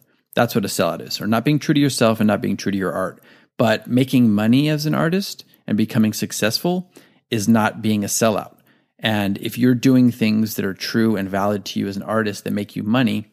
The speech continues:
then that's not a sellout. Like, why do big bands, like, badass bands who are, you know, in the Rock and Roll Hall of Fame, uh, why do they sell merchandise? Why do they have all this merch that makes them a bunch of money? Well, they sustain their career that way.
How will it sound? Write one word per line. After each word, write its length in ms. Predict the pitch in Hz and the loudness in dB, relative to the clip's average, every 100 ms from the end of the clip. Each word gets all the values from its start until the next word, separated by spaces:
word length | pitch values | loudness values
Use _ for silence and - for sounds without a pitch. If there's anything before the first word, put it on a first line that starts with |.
| _ - | _ -4
then 140 | 131 | 0
that's 200 | 147 165 | 0 2
not 120 | 170 | 0
a 40 | 143 | 0
sellout. 440 | - 147 - - _ - - | 0 -2 -2 -8 _ -18 -6
Like, 100 | 117 | -2
why 220 | 117 139 | 2 4
do 140 | 175 | 4
big 340 | 123 110 127 104 | 4 2 0 0
bands, 560 | 107 120 101 98 98 | 0 0 0 -2 -6
like, 260 | 101 98 - _ _ _ _ | -8 -8 -12 _ _ _ _
badass 640 | 107 120 135 127 120 113 - | -2 0 2 2 0 -2 -2
bands 580 | 120 123 107 110 110 - - | 0 2 2 0 -2 -6 -4
who 200 | 120 107 | -2 0
are, 420 | 101 101 98 - _ _ _ - | 0 0 -4 -8 _ _ _ -6
you 80 | 110 | -4
know, 60 | |
in 80 | 113 | -2
the 80 | 110 | -2
Rock 300 | 117 127 127 | 0 0 0
and 100 | 123 | 2
Roll 160 | 127 | 2
Hall 220 | 113 117 113 | 4 2 2
of 80 | |
Fame, 440 | - 117 113 110 - - - - | 2 0 2 -2 -4 -16 -18 -10
uh, 140 | 131 | -6
why 160 | 131 147 | 0 2
do 80 | 156 | 4
they 100 | 156 | 2
sell 220 | - 131 | 4 4
merchandise? 600 | 110 110 107 90 85 - | 6 4 0 -4 -6 -2
Why 120 | 117 | 2
do 80 | 131 | 4
they 80 | 127 | 4
have 160 | 120 | 4
all 100 | 113 | 2
this 180 | 104 104 | 0 -2
merch 420 | 107 101 101 - | 0 0 -2 -4
that 180 | - 107 | -4 -4
makes 240 | 101 101 | -4 -4
them 120 | - 101 | -2 -2
a 60 | |
bunch 220 | 98 95 | -2 -6
of 40 | 101 | -2
money? 240 | 117 117 | 0 -2
Well, 280 | 113 139 185 | 0 0 0
they 80 | 208 | -4
sustain 460 | 202 196 - 190 196 | -4 -4 -2 2 2
their 100 | 190 | 0
career 380 | - 151 175 | -2 -2 0
that 180 | 139 98 | 0 -2
way. 260 | 104 101 | -2 -8